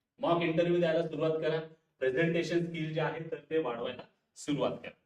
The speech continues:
अशा पद्धतीने आपण one by one जे आहे तर या सगळ्या गोष्टी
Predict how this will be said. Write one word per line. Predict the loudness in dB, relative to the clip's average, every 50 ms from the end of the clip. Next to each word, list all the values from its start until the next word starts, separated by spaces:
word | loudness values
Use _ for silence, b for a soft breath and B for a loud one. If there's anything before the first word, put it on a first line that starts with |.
| _ _ _ -6
अशा | -4 0 2 2 2 4
पद्धतीने | 2 0 0 2 0 0 0 2 0
आपण | 0 0 0 -2 0
one | 0 0 2 2 2
by | 4 4
one | 4 2 0 0
जे | -2
आहे | -2 -2 -4 -8 -12 -12 _ _ _ _ -4
तर | -2 0
या | 0
सगळ्या | 0 0 2 2 2 2
गोष्टी | 0 -2 -4 -6 -8 -8